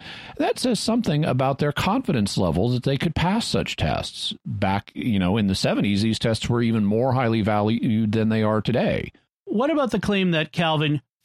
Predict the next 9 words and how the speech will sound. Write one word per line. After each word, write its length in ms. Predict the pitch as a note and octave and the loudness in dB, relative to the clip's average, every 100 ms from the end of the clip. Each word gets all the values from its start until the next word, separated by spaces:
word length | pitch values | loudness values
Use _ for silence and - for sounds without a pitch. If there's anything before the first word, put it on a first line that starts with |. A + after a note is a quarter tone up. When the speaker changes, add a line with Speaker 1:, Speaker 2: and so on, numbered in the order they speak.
| _ | _
Speaker 2:
faked 300 | F#3+ F3 C#3+ | -2 0 0
his 200 | D#3+ C3 | 0 0
nervous 320 | C#3+ C3+ B2+ | 0 0 -2
breakdown 640 | - D3 D3+ - B2 A2 G#2+ | -2 -2 -2 0 0 0 0
to 120 | C3+ | 0
avoid 340 | A#2 C3 A#2+ | 0 0 0
taking 320 | - C3 B2 A2 | -2 -2 0 -2
a 40 | |
polygraph? 540 | - D#3 C#3 G#2+ F#2 | 0 -2 0 -2 -4